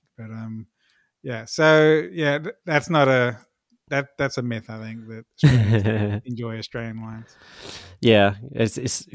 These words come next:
Speaker 2: 'cause, of course, it's, wine is, uh, such a big, for, for us anyway, here in the United Kingdom, although climate change is making it, <laughs> uh, and I don't think there's any, there are no net positives to climate change, but I've seen answers in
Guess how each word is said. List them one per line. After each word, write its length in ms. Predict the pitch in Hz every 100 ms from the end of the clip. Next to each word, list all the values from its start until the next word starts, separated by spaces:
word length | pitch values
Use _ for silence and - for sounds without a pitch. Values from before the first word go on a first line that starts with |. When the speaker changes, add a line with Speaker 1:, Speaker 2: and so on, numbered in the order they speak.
| -
Speaker 2:
'cause, 200 | 117 110
of 180 | 107
course, 240 | - 107 101
it's, 180 | 127 -
wine 380 | 110 117 110
is, 200 | 110 -
uh, 200 | 110 107
such 280 | 104 120 -
a 40 | 98
big, 340 | 110 101 - _ - - -
for, 260 | - 120 123
for 240 | - 127
us 260 | 127 110 -
anyway, 380 | 113 110 101 101
here 180 | 117 107
in 60 |
the 60 | 104
United 240 | 101 104
Kingdom, 240 | 123 110 110
although 320 | 101 104 98 - - -
climate 340 | 113 101 107
change 320 | - 98 98
is 140 | 101 113
making 440 | 104 98 - 98
it, 180 | 98 - _ _
<laughs> 200 | _ -
uh, 200 | 107 127 - - _ -
and 360 | 117 - 110 - _ -
I 120 | 127
don't 200 | 123 107
think 140 | 117
there's 140 | 104 107
any, 200 | 104 -
there 160 | 113 107
are 40 |
no 160 | 107 104
net 220 | 101 -
positives 460 | 113 95 95 95 -
to 140 | 120
climate 300 | 120 110 113
change, 360 | - 117 131 - _ _ -
but 220 | 117 - _
I've 180 | 120 113
seen 440 | - 131 120 110 - _ _ _ _ _ -
answers 560 | 131 139 139 139 120 -
in 440 | 131 127 123 117